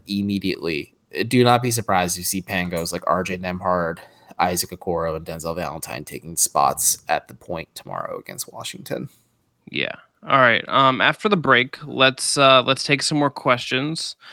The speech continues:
Speaker 2: Um, if you can ask us some questions that are not about Ben Simmons, kudos, and please do that because I don't really know how much I can talk about,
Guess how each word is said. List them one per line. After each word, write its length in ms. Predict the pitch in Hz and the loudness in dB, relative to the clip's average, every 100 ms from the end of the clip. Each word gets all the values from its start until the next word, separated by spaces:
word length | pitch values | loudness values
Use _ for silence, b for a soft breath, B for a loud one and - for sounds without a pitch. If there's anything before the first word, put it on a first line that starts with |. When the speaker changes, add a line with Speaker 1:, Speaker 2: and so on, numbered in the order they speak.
| B B - | B B -4
Speaker 2:
Um, 440 | - 127 123 123 - | 4 6 6 4 -4
if 480 | - 127 131 - - | 0 0 0 -6 -2
you 340 | 135 139 135 | 2 4 2
can 380 | 127 - 135 131 - | -2 -2 0 0 2
ask 420 | - 135 135 - | 4 4 2 0
us 140 | 156 - | 0 0
some 180 | 160 | -2
questions 540 | 143 151 135 - 135 127 | 0 2 2 2 -2 2
that 120 | 127 | 2
are 80 | 120 | 2
not 300 | 120 127 190 | 6 8 8
about 300 | 180 170 139 | 6 4 4
Ben 240 | 147 131 | 0 0
Simmons, 720 | - 147 131 110 92 - - - _ _ _ _ _ _ _ _ _ _ _ _ _ _ _ _ _ _ _ _ _ _ - | -2 0 0 -2 -6 -6 -8 -8 _ _ _ _ _ _ _ _ _ _ _ _ _ _ _ _ _ _ _ _ _ _ -4
kudos, 580 | 147 131 110 82 - - | 2 2 2 -2 -6 -6
and 200 | 123 120 | -8 0
please 260 | 139 120 | 2 2
do 160 | 113 104 | 0 -4
that 220 | - - | -4 -8
because 180 | - 127 | -8 -2
I 40 | |
don't 300 | 123 123 80 - | 0 0 -4 -4
really 240 | 127 123 | 0 0
know 100 | 120 | 2
how 80 | 117 | 0
much 220 | 117 110 | 0 -2
I 40 | |
can 120 | 113 107 | -4 0
talk 240 | 110 107 | 0 0
about, 380 | 101 98 98 | 2 2 2